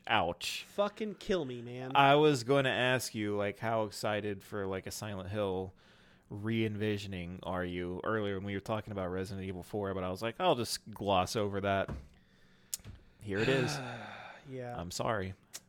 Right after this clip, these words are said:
Speaker 2: It is what it is.
Speaker 1: Be what it be.
Speaker 2: But, uh,
Speaker 1: You wanna talk about a game that I'm disappointed in?
Speaker 2: Oh, really? Interesting.
Speaker 1: I did not fucking like anything about the Gotham Knights trailer.
Speaker 2: Wow,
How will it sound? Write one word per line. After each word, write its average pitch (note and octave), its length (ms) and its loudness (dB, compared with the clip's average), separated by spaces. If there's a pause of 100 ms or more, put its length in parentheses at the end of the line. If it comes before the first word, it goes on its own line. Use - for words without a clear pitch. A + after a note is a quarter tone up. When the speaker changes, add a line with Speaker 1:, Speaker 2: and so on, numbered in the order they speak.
(380)
Speaker 2:
It E3 140 -2
is F3 200 -2
what D3+ 140 -4
it C#3 80 -4
is. A#2+ 580 -10 (920)
Speaker 1:
Be E2 100 -8
what G2 160 -2
it G#2+ 100 -4
be. A#2 280 0 (240)
Speaker 2:
But, E3 280 4
uh, D#3 440 4
Speaker 1:
You D3+ 80 6
wanna D3 120 4
talk D3+ 220 4
about C#3 220 6
a - 20 2
game B2 240 4
that A2 100 4
I'm A2+ 140 4
disappointed D#3+ 540 -2
in? F3 180 -4 (100)
Speaker 2:
Oh, E3+ 460 6
really? D3+ 640 0 (180)
Interesting. C3+ 480 -6
Speaker 1:
I B2+ 80 4
did C#3 160 2
not C3 380 4 (240)
fucking A#2+ 840 0
like G#2 300 2
anything A#2 480 -2
about G2 240 2
the G2 80 -8
Gotham F#2 340 0
Knights E2+ 220 -6
trailer. D2 360 -6
Speaker 2:
Wow, D3 1200 2